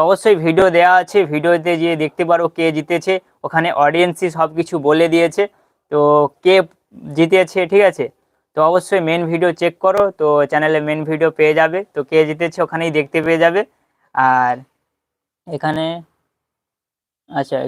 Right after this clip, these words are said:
কৃষ্ণা মাইতি, দাদা ভালো আছো? হ্যাঁ দাদা, ভালো আছি, তুমি কেমন আছো অবশ্যই কমেন্ট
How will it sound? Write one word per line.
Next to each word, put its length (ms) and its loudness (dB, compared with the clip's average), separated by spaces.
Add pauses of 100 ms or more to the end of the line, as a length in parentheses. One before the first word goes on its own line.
কৃষ্ণা 440 -2
মাইতি, 300 0 (300)
দাদা 220 4 (260)
ভালো 180 2 (120)
আছো? 180 -8 (120)
হ্যাঁ 240 4 (540)
দাদা, 180 4 (120)
ভালো 240 4
আছি, 160 -4 (100)
তুমি 220 0
কেমন 200 2 (100)
আছো 140 -2 (100)
অবশ্যই 340 -2 (160)
কমেন্ট 280 0